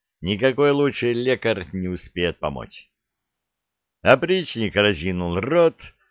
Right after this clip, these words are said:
набрал воздуха в легкие, пытаясь закричать, позвать на помощь, но силы быстро уходили. Он смог лишь что-то просипеть, еле слышно, закачался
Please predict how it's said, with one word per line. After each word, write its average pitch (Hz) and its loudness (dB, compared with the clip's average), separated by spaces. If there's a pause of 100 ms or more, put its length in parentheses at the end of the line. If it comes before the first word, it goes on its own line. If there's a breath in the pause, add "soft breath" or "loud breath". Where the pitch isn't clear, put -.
(340)
набрал 143 4
воздуха 104 2
в 92 -2
легкие, 139 -2
пытаясь 120 -2
закричать, 113 -2 (340)
позвать 98 2
на 90 -4
помощь, 120 2 (800)
но 104 0
силы 156 -4
быстро 107 -2
уходили. 65 -6 (720)
Он 170 2
смог 147 -2
лишь 104 -2
что-то 92 -2
просипеть, 85 -6
еле 127 -2
слышно, 104 -6 (640)
закачался 123 -2